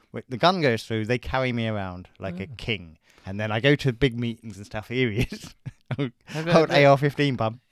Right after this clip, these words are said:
Speaker 2: I mean, I think you've gotta take it out 'cause there are some bodily functions that you're gonna need to do.
Speaker 1: You're right. You're right, unless I modify the A R fifteen, so it
Speaker 2: Just
Speaker 1: just
Speaker 2: make it
Speaker 1: slides
Speaker 2: hollow.
Speaker 1: through. It slides through. <laughs> Um, yeah, what were we talking about?
Speaker 2: Um,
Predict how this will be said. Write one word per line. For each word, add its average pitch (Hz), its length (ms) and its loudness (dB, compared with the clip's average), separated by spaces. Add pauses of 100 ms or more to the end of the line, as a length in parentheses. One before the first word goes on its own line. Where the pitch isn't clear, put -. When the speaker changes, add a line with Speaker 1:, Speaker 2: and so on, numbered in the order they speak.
Speaker 2:
I 143 80 -2
mean, 135 340 -2
I 113 80 -6
think 147 240 -6
you've 110 140 -10
gotta 117 260 -4
take 113 180 -4
it - 120 -8
out 98 340 -4
'cause 101 320 -4
there 98 180 -4
are 98 200 -2
some 95 180 -8
bodily 113 320 -2
functions 92 360 -8
that 92 100 -10
you're 87 80 -12 (160)
gonna 120 240 0
need 104 220 2
to 98 100 -6
do. 80 260 -6
Speaker 1:
You're 113 180 0
right. 127 300 4 (420)
You're 113 100 -6
right, 120 200 0
unless 123 320 -4
I 123 40 -6
modify 127 520 0
the 95 160 -4
A 87 60 -8
R 87 80 -8
fifteen, 95 440 -6
so - 140 -8
it - 20 -6
Speaker 2:
Just - 140 -6
Speaker 1:
just 117 180 -8
Speaker 2:
make 107 140 -2
it 175 100 -2
Speaker 1:
slides - 40 -6
Speaker 2:
hollow. 104 260 0
Speaker 1:
through. - 240 -16
It - 60 -20
slides 131 380 -4
through. 139 220 0 (800)
<laughs> 254 80 -10 (240)
Um, 480 600 -4 (420)
yeah, 403 300 2
what 185 140 4
were 240 60 4
we 381 60 4
talking 415 200 -2
about? - 140 -6 (540)
Speaker 2:
Um, 190 300 -2